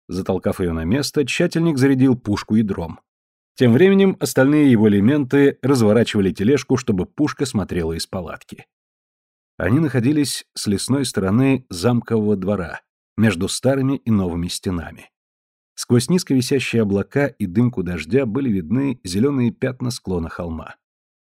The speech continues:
А старая стена была метрах в ста. Это была та самая полоса камня, где убили описателя.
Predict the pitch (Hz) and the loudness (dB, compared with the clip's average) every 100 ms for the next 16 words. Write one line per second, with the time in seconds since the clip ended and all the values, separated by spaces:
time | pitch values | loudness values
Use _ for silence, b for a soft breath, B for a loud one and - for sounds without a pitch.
0 | - 82 - 143 143 120 110 107 143 104 | -10 -8 -2 0 2 0 0 0 2 2
1 | 110 120 95 107 90 95 - - - 87 | 4 4 4 0 -2 -10 -10 -12 -10 -10
2 | - - _ _ _ _ _ _ - 107 | -14 -16 _ _ _ _ _ _ -6 0
3 | 110 117 107 110 - 120 107 95 95 90 | 2 2 0 -4 0 2 4 2 -2 -4
4 | - 92 - 113 110 95 82 95 82 95 | -6 -4 0 4 4 2 0 -2 0 0
5 | 90 82 87 - 82 - 78 65 | -2 -4 -8 -8 -10 -12 -16 -18